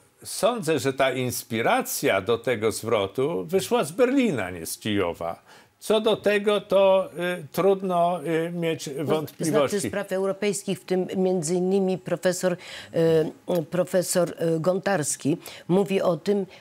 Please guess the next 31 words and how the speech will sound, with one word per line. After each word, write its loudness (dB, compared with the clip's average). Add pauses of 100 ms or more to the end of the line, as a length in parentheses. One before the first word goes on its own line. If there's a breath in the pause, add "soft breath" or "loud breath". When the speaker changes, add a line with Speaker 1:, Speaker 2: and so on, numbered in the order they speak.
(100)
Speaker 2:
że 0 (720)
co 0
by 2
nie 4
powiedzieć, 0
to 2
była 2 (220)
taka -2
prowokacja 0
Unii 4
Europejskiej 0
sku-, -4
w -4
sprawie 2
zboża, 0
co -2
najmniej 2 (160 loud breath)
skłócić -2
Polskę -2
z -4
Ukrainą. -2 (300 loud breath)
Speaker 1:
Ech. 2
Speaker 2:
Ale 4
panie 2
profesorze, -2
bo -2
też -4
musimy -2
powiedzieć -2
o -2
pewnych, 0